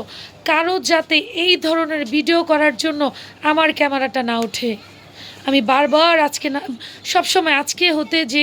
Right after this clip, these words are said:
কয়দিন ধরে মারা গিয়েছে, নামাজে একটা কথাই বলি, যে এরকম প্রতিবেদন যাতে আমার না করতে হয়। কাউসারের লাশটা কত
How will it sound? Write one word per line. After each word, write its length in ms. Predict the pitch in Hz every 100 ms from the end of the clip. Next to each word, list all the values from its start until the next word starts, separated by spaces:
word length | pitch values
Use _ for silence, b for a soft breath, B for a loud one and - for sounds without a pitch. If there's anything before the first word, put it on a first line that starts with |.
| 294
কয়দিন 280 | 294 277 277
ধরে 160 | 285 277
মারা 240 | 254 262
গিয়েছে, 340 | 254 294 - 330 330 B B B
নামাজে 320 | 269 269 294 285
একটা 240 | 285 320
কথাই 300 | 302 - 311
বলি, 260 | 262 277 247 B B B
যে 100 | - 339
এরকম 260 | 381 - 349
প্রতিবেদন 480 | 359 359 320 311 277
যাতে 220 | 269 254
আমার 200 | - - 247
না 60 | 254 247
করতে 220 | 277 262 233
হয়। 140 | 214 190 B B B -
কাউসারের 320 | 302 320 320
লাশটা 200 | 294 - 294
কত 100 | 285